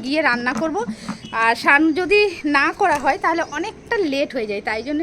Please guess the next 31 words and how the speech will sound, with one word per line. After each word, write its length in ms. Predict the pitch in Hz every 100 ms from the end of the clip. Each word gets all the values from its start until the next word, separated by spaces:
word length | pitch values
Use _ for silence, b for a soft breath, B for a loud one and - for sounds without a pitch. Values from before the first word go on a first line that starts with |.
| 277
ভাবলাম 280 | 247 247 311 302
যে 60 | 339 -
সাবান 220 | 233 220 254
টাবান 160 | 277 294
কেচেছি 300 | 285 302 330 381
আর 60 | 359
সমস্ত 260 | 302 277 - 392 -
কাজ 140 | 233 240
যেখানে 240 | 277 330 359
হয়ে 140 | 277 262
গেছে, 140 | 302 427 B B B 285
চানটা 260 | 233 285 330
করে 160 | 269 285
নিই, 100 | 480 415
আর 60 | 285
চানটা 240 | 220 247 262
করে 140 | 277 330 240
রান্না। 200 | 190 214 -
চান 140 | 262 311
টান 140 | 370 403 349
করা 180 | 320 349 349
থাকলে 200 | 359 403 320
রান্না 180 | 233 254
করতে 140 | 302 302
কিন্তু 140 | 311 277
বেশি 200 | 254 247 277
টাইম 180 | 247 220 214
লাগে 160 | 196 180
না। 40 | 185 B B B -
চল 140 | 453 427
বাবা, 140 | 403